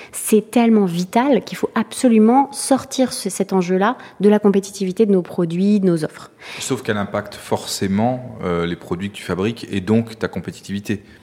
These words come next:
Speaker 1: Oui, mais c'est pour ça que je pense que si on a une réglementation qui est à la fois plus sévère, plus drastique, tu vois, le, le,
Speaker 2: Tu veux
Speaker 1: évidemment,
Speaker 2: dire, par,
Speaker 1: t'as raison,
Speaker 2: par
Speaker 1: la
Speaker 2: exemple,
Speaker 1: France
Speaker 2: on dit, bah, pas de bouteilles en plastique, euh, pour, euh, les produits, euh.
Speaker 1: Oui, ou l'usage unique du plastique, par exemple, dont on parlait, c'est deux mille quarante, c'est quand même dans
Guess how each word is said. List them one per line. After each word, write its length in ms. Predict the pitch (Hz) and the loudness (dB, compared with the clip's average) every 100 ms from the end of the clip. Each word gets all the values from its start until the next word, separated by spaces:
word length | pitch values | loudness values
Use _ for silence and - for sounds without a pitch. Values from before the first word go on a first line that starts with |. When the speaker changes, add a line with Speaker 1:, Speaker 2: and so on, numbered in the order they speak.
| _ _ - - - | _ _ -20 -6 2
Speaker 1:
Oui, 260 | 247 320 269 | 6 8 6
mais 120 | 214 | 4
c'est 140 | 208 233 | 4 2
pour 160 | 233 | 0
ça 140 | - 240 | 0 2
que 40 | |
je 100 | 233 | 2
pense 200 | 233 233 | 2 0
que 80 | 214 | -2
si 220 | - 277 | 0 4
on 80 | 285 | 6
a 20 | |
une 140 | 262 | 6
réglementation 640 | 247 240 233 233 220 220 214 | 4 4 4 2 0 0 -2
qui 160 | - | 0
est 20 | |
à 80 | 190 | 0
la 80 | 208 | 0
fois 180 | - 190 | 0 -2
plus 240 | - 269 | 0 -2
sévère, 680 | 269 - 254 226 226 202 175 | 0 2 4 6 6 4 0
plus 120 | - | -6
drastique, 800 | 180 165 175 - - 233 208 208 | -6 -4 -4 -4 2 4 4 0
tu 120 | 185 208 | -4 0
vois, 160 | 196 | 2
le, 40 | 175 | 2
le, 340 | 165 165 - | 0 0 0
Speaker 2:
Tu 100 | - | 0
veux 20 | |
Speaker 1:
évidemment, 300 | 202 202 277 | 0 2 2
Speaker 2:
dire, 100 | 302 | 4
par, 100 | 247 | 4
Speaker 1:
t'as 40 | 214 | 2
raison, 160 | 220 | 2
Speaker 2:
par 100 | 269 | 4
Speaker 1:
la 60 | 247 | 4
Speaker 2:
exemple, 160 | 185 - | 2 2
Speaker 1:
France 200 | 226 101 | 0 0
Speaker 2:
on 20 | |
dit, 100 | 120 | -2
bah, 140 | 135 | -2
pas 120 | - | -2
de 60 | 104 | -4
bouteilles 280 | 104 113 107 | -2 -2 0
en 60 | |
plastique, 600 | 98 101 - - 113 113 | -2 -6 -8 -6 -6 -2
euh, 160 | 104 98 | -2 -2
pour, 460 | 107 - 104 95 92 | -4 -6 -2 0 2
euh, 40 | |
les 80 | 95 | 0
produits, 640 | - 95 92 95 104 185 | -2 -6 -6 -6 -2 2
euh. 100 | 202 | 6
Speaker 1:
Oui, 220 | 285 294 | 8 8
ou 100 | 240 | 8
l'usage 340 | 220 214 214 202 | 8 6 6 4
unique 220 | 214 196 | 4 4
du 80 | 190 | 2
plastique, 380 | 196 190 202 | 2 2 -2
par 100 | - | 0
exemple, 220 | 180 185 170 | 2 2 0
dont 160 | 165 | -2
on 20 | |
parlait, 320 | 170 175 180 185 | -2 2 4 4
c'est 140 | 165 | 0
deux 80 | 165 | 0
mille 160 | 170 | -2
quarante, 320 | - 165 180 175 | -2 0 0 -2
c'est 80 | - | -4
quand 120 | 147 | -4
même 100 | |
dans 120 | 147 | -4